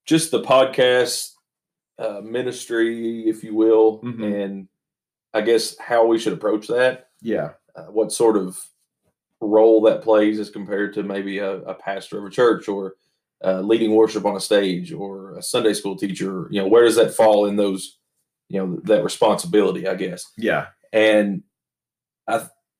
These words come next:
Speaker 1: what was your initial thoughts, I guess, or where do you put this podcast in relation to those?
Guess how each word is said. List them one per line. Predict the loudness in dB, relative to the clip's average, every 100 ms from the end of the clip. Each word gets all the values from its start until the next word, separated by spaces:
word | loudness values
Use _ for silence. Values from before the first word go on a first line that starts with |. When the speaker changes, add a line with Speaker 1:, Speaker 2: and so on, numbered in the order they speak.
| _ _
Speaker 1:
what | 0 2
was | 2 4
your | 4 4 2
initial | -2 -6 -6 -4 -4 -6
thoughts, | -2 -2 -2 -10 -14 -14
I |
guess, | -6 -4 -4 -12 -20 _ _ _ _ _ _
or | -6 -2
where | -2
do | -4
you | -8 -6
put | -4 -2
this | -4 -4 -12
podcast | -6 -4 -4 -4 -6 -6
in | -8
relation | -6 -6 -8 -14
to |
those? | -14 -14 -18 _